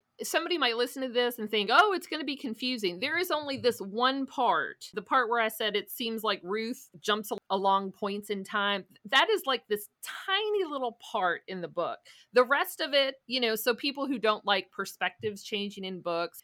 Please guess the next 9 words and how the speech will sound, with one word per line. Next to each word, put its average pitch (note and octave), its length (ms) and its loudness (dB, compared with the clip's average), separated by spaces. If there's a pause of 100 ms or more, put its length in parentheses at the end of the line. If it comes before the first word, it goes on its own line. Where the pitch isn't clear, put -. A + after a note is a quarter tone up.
it's - 200 -4
not C4+ 240 4
confusing. G3 720 -8
You A3 100 -4
know, G3 120 0
one A#3 360 0
chapter A3+ 440 0
will G#3 160 0
be G3+ 360 -8